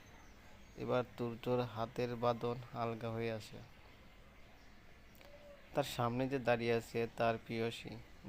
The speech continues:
যাকে একবার দেখার জন্য কত অপেক্ষা প্রতীক্ষা।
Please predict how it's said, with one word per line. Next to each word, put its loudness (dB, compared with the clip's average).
যাকে -4
একবার 0
দেখার -2
জন্য -4
কত -6
অপেক্ষা 0
প্রতীক্ষা। -6